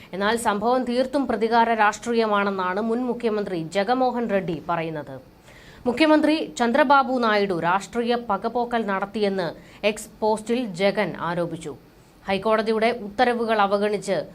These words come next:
ഒരേകാധിപതി വൈ എസ് ആർ സി പിയുടെ കേന്ദ്ര ഓഫീസ് ബുൾഡോസർ ഉപയോഗിച്ച് തകർത്തുവെന്നാണ് എക്സ്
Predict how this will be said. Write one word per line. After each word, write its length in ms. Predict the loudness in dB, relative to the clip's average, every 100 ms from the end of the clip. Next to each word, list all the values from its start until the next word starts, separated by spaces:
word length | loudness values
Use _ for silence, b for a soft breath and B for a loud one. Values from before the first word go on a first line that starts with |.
| B -4
ഒരേകാധിപതി 1080 | 2 4 4 4 2 2 0 0 0 -2 -4
വൈ 200 | 0 2
എസ് 240 | 4 4 2
ആർ 180 | 2
സി 240 | -2 -2 -2
പിയുടെ 400 | -2 -4 0 -2
കേന്ദ്ര 440 | 0 0 0 0
ഓഫീസ് 560 | 0 0 -2 -4 -4 -8 B B -4
ബുൾഡോസർ 580 | 0 4 4 6 2
ഉപയോഗിച്ച് 540 | 2 2 2 2 -2 -4
തകർത്തുവെന്നാണ് 880 | -2 0 -2 0 0 2 0 0 -2
എക്സ് 340 | -4 -6